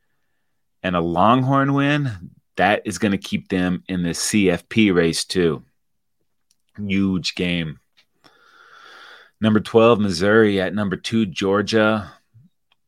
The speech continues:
And despite the number twelve ranking, I would be shocked if this isn't the Dogs blowing out the Tigers.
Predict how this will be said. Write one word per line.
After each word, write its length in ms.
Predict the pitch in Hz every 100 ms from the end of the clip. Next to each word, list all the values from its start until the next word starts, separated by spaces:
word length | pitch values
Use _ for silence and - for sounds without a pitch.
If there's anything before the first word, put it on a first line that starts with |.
| _ _ _ _ _ _ _ _ -
And 220 | 82 82
despite 380 | - - 104 101
the 80 |
number 200 | 107 98
twelve 340 | 95 110 107 92
ranking, 380 | 101 95 107 90
I 100 | 98
would 160 | 101
be 80 | 92
shocked 440 | - - 90 85
if 120 | 90 -
this 220 | 92 85
isn't 260 | 87 87 80
the 80 |
Dogs 400 | 82 85 82 82
blowing 360 | 71 82 82 78
out 160 | 76 -
the 80 |
Tigers. 600 | 73 69 69 65 71 -